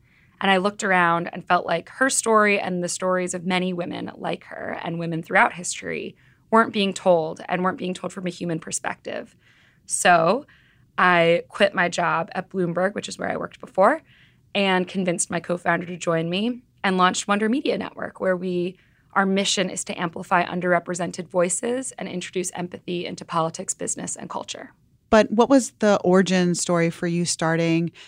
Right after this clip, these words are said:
Speaker 2: uh, the daily history dose of Encyclopedia Womanica?
Speaker 1: We, on Encyclopedia Womanica, we,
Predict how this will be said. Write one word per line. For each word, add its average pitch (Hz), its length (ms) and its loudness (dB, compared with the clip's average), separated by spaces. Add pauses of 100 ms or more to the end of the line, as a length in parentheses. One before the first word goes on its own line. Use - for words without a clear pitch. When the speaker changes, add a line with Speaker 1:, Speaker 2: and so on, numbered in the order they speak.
(160)
Speaker 2:
uh, 160 400 2 (140)
the 175 400 2
daily 170 540 0
history 180 480 -2
dose 151 380 -2
of 160 280 -2
Encyclopedia 165 680 -4
Womanica? 160 680 -8 (460)
Speaker 1:
We, 220 360 -2
on 214 160 4
Encyclopedia 220 720 -2
Womanica, 170 680 -2
we, 180 480 -4